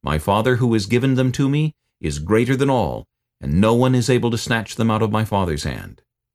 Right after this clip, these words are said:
I and my Father are one." Then the Jews took up stones again to stone him. Jesus answered them, "Many good works I have shown you from my Father. For which of those works do you stone me?"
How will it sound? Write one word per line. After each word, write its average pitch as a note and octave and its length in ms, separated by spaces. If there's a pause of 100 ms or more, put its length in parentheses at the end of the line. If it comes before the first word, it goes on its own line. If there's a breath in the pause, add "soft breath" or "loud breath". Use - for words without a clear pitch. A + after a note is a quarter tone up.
(140)
I G2+ 480
and F2 120
my D#2 160
Father A#2+ 560
are G#2+ 120
one." D#2 520 (1080)
Then A#2+ 300
the D#3 80
Jews B2+ 380
took - 180
up - 140
stones C#3+ 420
again A2 320
to A#2 120
stone B2 320
him. A#1+ 360 (520)
Jesus F#2+ 420
answered F#2 340
them, G1+ 280 (420)
"Many C#3 380
good D3 220
works C3+ 340
I A2+ 100
have G#2+ 180
shown B2+ 280
you B2+ 140
from A2+ 180
my G#2 160
Father. D2 500 (420)
For F#2+ 160
which E3+ 260
of E3+ 120
those D3+ 260
works C#3+ 320
do A2+ 100
you G#2+ 100
stone C3 320
me?" - 280